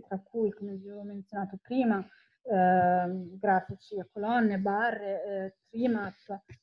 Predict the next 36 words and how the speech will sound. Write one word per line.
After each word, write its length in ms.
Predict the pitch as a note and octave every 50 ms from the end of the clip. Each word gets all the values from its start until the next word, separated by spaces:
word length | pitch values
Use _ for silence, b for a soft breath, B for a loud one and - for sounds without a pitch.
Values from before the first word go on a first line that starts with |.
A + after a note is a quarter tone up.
| _ _ _ _
eh, 320 | - B3 A#3 A#3 A3+ A#3 A#3
o 120 | - C#4 C4+
le 120 | C4 A#3+
mappe, 540 | G3+ F#3+ F3 F#3 F3+ - _ - G#3 G3+ G3
quindi 260 | - A3+ G3+ G3 F#3+
in 280 | G3+ - - - - - - - _
qualche 280 | _ A3 G#3 - _ G#3+
modo 220 | - G2+ G3 G3
andiamo 540 | - - G3 G3 G3+ G3 F#3+ F#3+ F#3+ - _ _ _ _ _ G3
inizialmente 640 | F#3+ F#3 - _ - G3 G3+ G#3+ A#3+ C4 B3+ - G#3+
a 160 | G3+ F#3 F#3+ _ _ _
dare 260 | A3+ G#3+ G3 F#3 F#3+ G3 G3
un 60 | G3
nome 220 | G3+ G3+ G3+ G3
a 120 | G3 F#3+ G3
questo, 300 | - F#3+ - _ _ - G3 G3 F#3+ F#3+ G3+
al 60 | G3 G3
nostro 380 | G3 F#3+ F#3+ F#3 - - B3+
foglio. 420 | A3+ - - B3+ C#4 D4 D4+ D#4 D4+ B B B B B B B _
Andiamo 380 | B3 C4 C#4+ E4 D#4+ D4 C#4
invece 320 | C4+ C#4 D#4 D4 D4 - D#4+
ora 340 | D#4 D4 C#4 A#3+ G#3 G3+
a 80 | A3 G#3+
creare 640 | - - - D4+ C4+ B3 A#3 B3 B3 B3+ B3 A#3+ - A3+
un, 240 | A3 G3+ G3+ G#3 G#3+
una 160 | A3 A#3 A#3+
mappa, 400 | A3+ A3 G3 F#3+ F#3+ - - G3
forse 340 | - - B3+ A#3+ A#3 - B3+
una 160 | A#3 B3 B3+
delle 200 | A#3+ A3 G#3+ G#3+
visualizzazioni 880 | G#3 A3 A3 G#3+ A#3+ A#3 A3+ A#3 A3+ B3 A#3+ A#3 - - B3+ B3 A#3 A#3
più 300 | - - A3 G#3+ G#3 G#3
interessanti 800 | G#3+ G#3+ G#3 A#3+ A#3 A#3 A#3 - _ C4 A#3+ A#3 A3+ A3+ A3+ F#3+
su, 460 | - _ - G#3 G3 F#3+ G3 G3 F#3+
su 180 | G3 G3 -
Tableau. 380 | G3 - G3 G3 G3 F#3+ F3 G3